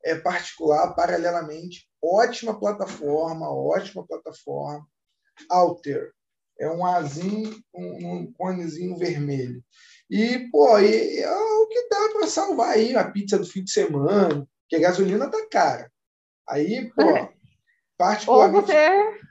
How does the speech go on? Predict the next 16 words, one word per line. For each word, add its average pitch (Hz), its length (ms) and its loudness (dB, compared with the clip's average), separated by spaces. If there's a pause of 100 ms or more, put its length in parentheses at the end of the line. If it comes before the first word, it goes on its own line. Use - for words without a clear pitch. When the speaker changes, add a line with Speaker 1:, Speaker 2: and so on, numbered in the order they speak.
Speaker 1:
minha 214 220 4
mulher 226 460 2
não 294 100 -8
sabe 285 300 -6
andar 302 200 -4
de 311 120 -6
bicicleta. 269 760 0 (680)
Ó 214 140 4
que 247 180 -2 (100)
pica. 226 460 0 (800)
Só 233 380 4
de - 180 -2
carro. 185 560 4 (680)
É. 196 320 4
Speaker 2:
<laughs> 247 1000 -6
Speaker 1:
Entendeu? - 480 0